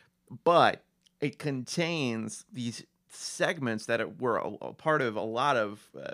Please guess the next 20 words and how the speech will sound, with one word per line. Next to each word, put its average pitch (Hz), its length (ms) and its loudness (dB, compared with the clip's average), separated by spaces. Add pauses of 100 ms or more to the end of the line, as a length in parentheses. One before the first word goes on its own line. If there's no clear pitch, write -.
purity 160 320 -4
conferences 104 480 -10
that 92 80 -10
were 101 80 -8
popular 107 460 -4
that 101 40 -12
you 107 60 -10
referred 120 320 -4
to, - 80 -10
like 107 160 -8
True 123 180 -6
Love 110 220 0
Waits 107 300 -2
and 110 80 -12
stuff - 240 -10
like 104 180 -6
that. 101 200 0
And 107 140 -2
that 127 220 2
is 110 480 0